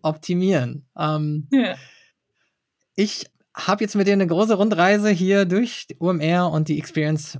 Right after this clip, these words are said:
Speaker 1: mit der O M R gemacht. Vielen Dank, ähm, Isa, dass du dir die Zeit genommen hast, nochmal zu uns zu kommen und hier auch beim C X Spotlight jetzt als Gast dabei zu sein, um ein bisschen aus dem O M R, äh, Nähkästchen zu plaudern. Ich danke dir.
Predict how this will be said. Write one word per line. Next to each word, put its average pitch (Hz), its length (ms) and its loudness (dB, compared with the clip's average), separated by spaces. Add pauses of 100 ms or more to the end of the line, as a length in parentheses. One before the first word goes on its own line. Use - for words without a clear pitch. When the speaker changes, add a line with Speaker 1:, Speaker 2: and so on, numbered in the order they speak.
Speaker 1:
mit 151 260 0
der 160 140 0
O 160 40 0
M 165 100 -2
R 156 180 -2
gemacht. 165 300 -2
Vielen 180 280 0
Dank, 170 420 0
ähm, 139 600 -4
Isa, 196 200 0
dass 185 180 -2
du 180 60 -4
dir 175 100 2
die 165 120 2
Zeit 196 240 -2
genommen 180 200 0
hast, 170 140 -4
nochmal 170 240 0
zu 139 140 -4
uns 185 160 -2
zu - 100 -8
kommen 190 520 -2
und 147 160 -2
hier 147 160 0
auch 135 60 -4
beim 139 240 0
C 131 180 -2
X 127 120 -10
Spotlight 156 360 0
jetzt - 340 -6
als 135 480 -6 (160)
Gast 135 240 -2
dabei 131 220 -2
zu - 140 -10
sein, 131 200 -2
um 131 100 0
ein 127 40 0
bisschen 127 460 -2 (600)
aus 175 300 0
dem 147 240 0
O 143 120 0
M 139 120 0
R, 139 560 0
äh, 131 80 -2
Nähkästchen 131 380 -2
zu 131 100 -10
plaudern. 131 560 -2 (540)
Ich 131 120 -8
danke 170 240 -2
dir. 208 200 -2